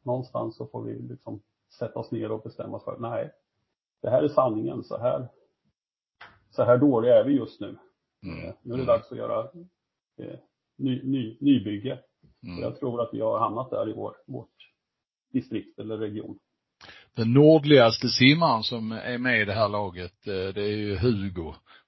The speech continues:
Speaker 2: från Gävle. Och det är ju inte ens halvvägs i Sverige, Camilla.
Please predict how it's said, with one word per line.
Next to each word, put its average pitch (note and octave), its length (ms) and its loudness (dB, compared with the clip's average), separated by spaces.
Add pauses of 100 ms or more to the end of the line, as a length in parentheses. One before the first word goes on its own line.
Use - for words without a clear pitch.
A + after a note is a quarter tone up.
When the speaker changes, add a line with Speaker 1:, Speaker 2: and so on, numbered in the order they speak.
Speaker 2:
från G2 160 -8
Gävle. F2 560 2
Och G2 180 -12
det G#2+ 80 -6
är G#2 60 -2
ju G#2 160 -4
inte A#2+ 180 -4
ens G2 220 -4
halvvägs G#2+ 500 -2
i F2+ 60 -12
Sverige, D#2+ 400 -2
Camilla. E2+ 600 -10